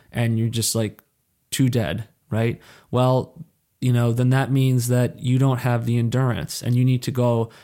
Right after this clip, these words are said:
and you need to work on endurance more. Okay. Now, in a perfect world, you would figure out how to kind of, like,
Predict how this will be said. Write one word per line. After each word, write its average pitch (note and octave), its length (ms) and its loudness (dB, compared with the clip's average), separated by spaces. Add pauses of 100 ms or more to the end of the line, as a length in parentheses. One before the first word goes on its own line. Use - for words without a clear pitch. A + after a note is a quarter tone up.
and A#2 120 -2
you B2 60 4
need B2 100 2
to A#2+ 100 -2
work A#2+ 240 -2
on A#2+ 140 0
endurance C3 580 -2
more. F#2 320 -8 (540)
Okay. A#2 260 -2
Now, B2 220 0
in B2 80 2
a A2+ 60 -2
perfect F#3 440 -4
world, A#2+ 500 0 (300)
you B2 140 -2
would B2 120 0
figure C3+ 300 0
out B2 160 2
how B2 140 0
to A#2 80 0
kind A#2+ 240 -2
of, A#2 100 -2
like, A#2 300 -2